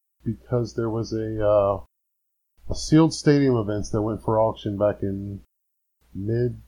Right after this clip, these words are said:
to late two thousand six. I don't know if you remember that at auction, but it's the first s-,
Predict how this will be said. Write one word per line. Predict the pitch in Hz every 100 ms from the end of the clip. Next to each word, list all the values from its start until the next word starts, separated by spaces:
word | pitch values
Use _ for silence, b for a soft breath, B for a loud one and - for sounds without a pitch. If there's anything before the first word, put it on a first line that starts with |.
| -
to | 117
late | 104 104 113 - -
two | 117
thousand | 123 120 113
six. | 104 - 127 -
I | 117
don't | 113
know | 113 107
if | 113
you |
remember | 107 107 104
that | 107 101 -
at | _ _ _ _ _
auction, | 101 95 - 98 98
but | 98 - _ _ _ _
it's | -
the | 131
first | 156 151 - - -
s-, | - -